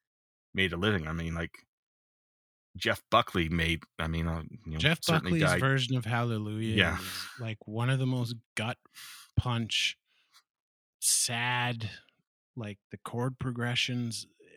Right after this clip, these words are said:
Speaker 1: Yeah.
Speaker 2: it's, it's almost like the perfect recording.
Speaker 1: Yeah, and it's probably, that's probably what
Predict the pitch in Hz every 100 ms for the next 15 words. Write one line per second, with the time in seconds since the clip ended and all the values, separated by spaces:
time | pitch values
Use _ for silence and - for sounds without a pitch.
0 | - 101 85 - 107 - - 135 - 135
1 | 139 151 165 - 143 104 - 117 - 110
2 | 101 - 92 92 78 85 _ _ _ _
3 | _ - 92 78 - - - - - -
4 | - 95 92 87 - - 107 98 104 113
5 | - - 104 98 90 98 - -